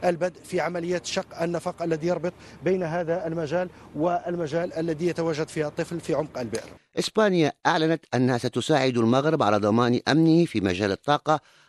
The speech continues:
Speaker 2: عبر السماح له باستيراد الغاز من خلال خط الأنابيب المغاربي الأوروبي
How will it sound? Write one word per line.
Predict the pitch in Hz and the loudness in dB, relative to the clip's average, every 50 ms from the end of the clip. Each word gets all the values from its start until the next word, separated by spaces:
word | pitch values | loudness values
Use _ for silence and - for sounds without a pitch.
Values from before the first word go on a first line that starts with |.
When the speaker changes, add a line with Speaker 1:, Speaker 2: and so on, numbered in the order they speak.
| _ _ | _ _
Speaker 2:
عبر | - 117 170 170 175 160 | 0 2 2 2 0 -2
السماح | 147 - - 139 147 156 143 131 | -2 -2 0 0 0 0 0 -2
له | 147 147 147 156 151 135 | -2 -2 -2 -2 -2 -4
باستيراد | 120 127 - - - 123 117 123 127 131 | -6 -8 -6 -6 -4 -2 0 0 0 0
الغاز | 113 117 117 139 127 104 87 69 - _ _ _ _ | 0 0 2 2 2 2 0 -2 -8 _ _ _ _
من | - 90 | -10 -10
خلال | 80 - 90 95 104 98 98 | -8 -8 -6 -4 -4 -4 -4
خط | - - 139 139 - - | -4 -4 -4 -4 -4 -6
الأنابيب | 107 101 - - 101 107 107 101 95 104 151 139 | -8 -8 -6 -4 -4 -2 -2 -2 -2 -2 -4 -2
المغاربي | 120 110 110 107 101 113 127 120 117 107 110 110 | -2 -2 0 0 2 2 2 0 0 -2 -4 -4
الأوروبي | - _ - 113 135 156 139 - - - | -4 _ 0 2 2 2 0 -2 -8 -16